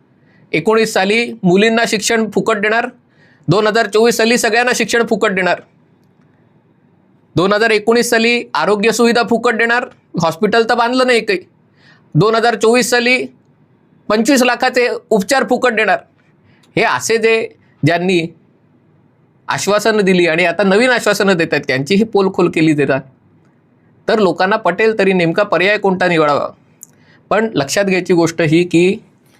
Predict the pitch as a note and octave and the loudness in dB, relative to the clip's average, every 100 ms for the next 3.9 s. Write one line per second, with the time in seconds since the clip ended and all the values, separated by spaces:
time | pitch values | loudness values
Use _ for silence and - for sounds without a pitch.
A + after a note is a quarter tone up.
0 | _ _ C3+ E3+ E3+ D#3 D3+ D#3 D#3+ C#3+ | _ _ -4 0 2 2 0 0 0 2
1 | C3 D#3+ F#3 _ _ _ _ _ _ _ | 2 0 -4 _ _ _ _ _ _ _
2 | _ _ _ - B2+ D3 - G3 G3 D#3+ | _ _ _ -4 0 0 0 0 0 0
3 | C#3+ C#3 C#3 D#3+ C3 B2 C3+ C#3+ E3+ | 0 0 0 0 2 2 2 0 -2